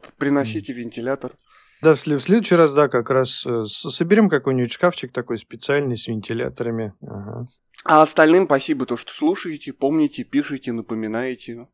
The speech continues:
Speaker 1: За фидбэк, конечно, отдельное спасибо. Ну и, соответственно, если вы нас слушаете впервые, то где услышал, там поставь лайк.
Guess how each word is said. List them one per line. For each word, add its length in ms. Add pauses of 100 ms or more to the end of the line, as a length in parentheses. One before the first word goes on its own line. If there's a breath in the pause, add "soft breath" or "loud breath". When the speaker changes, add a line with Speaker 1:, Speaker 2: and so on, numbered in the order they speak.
(760 soft breath)
Speaker 1:
За 240
фидбэк, 460
конечно, 400
отдельное 380
спасибо. 800
Ну 260
и, 60
соответственно, 560
если 360
вы 180
нас 180
слушаете 480
впервые, 720
то 400 (540)
где 180
услышал, 540
там 200
поставь 380
лайк. 320